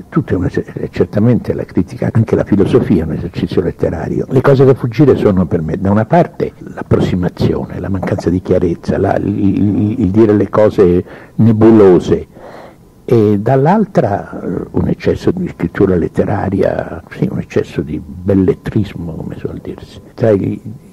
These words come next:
gli scrittori che amo di più è Tolstoi, e mi piacerebbe di poter sapere scrivere con quella semplicità e con quella chiarezza, ma con quella penetrazione con cui Tolstoi scrive. È un, eh, sogno che non si avvererà mai, ma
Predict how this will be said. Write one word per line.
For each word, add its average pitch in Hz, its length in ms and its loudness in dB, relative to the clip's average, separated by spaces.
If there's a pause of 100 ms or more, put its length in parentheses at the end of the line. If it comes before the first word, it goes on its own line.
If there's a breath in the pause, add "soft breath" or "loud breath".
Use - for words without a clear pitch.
(120)
gli 107 100 -4
scrittori 120 500 0
che 110 120 -2
amo 104 180 2
di 123 100 4
più 127 260 4
è 123 120 2
Tolstoi, - 680 0
e 90 40 0
mi 92 140 -6
piacerebbe 95 600 -2
di - 240 -6 (480 soft breath)
poter - 380 -4
sapere 85 340 -10
scrivere - 460 -4
con - 180 -12
quella 90 280 -2
semplicità - 720 -6 (340 loud breath)
e - 60 -20
con - 160 -4
quella 90 220 -2
chiarezza, 104 500 0
ma 90 80 0
con 87 180 -10
quella 90 220 -2
penetrazione 98 1120 -4 (560 loud breath)
con - 220 -12
cui 90 200 -2
Tolstoi - 440 -4
scrive. - 420 -4
È - 160 -10
un, 87 240 -10
eh, 73 300 -8
sogno 95 360 -2
che 85 80 -8
non 92 100 -8
si - 140 -4
avvererà 92 460 -4
mai, 120 380 -2
ma - 260 -8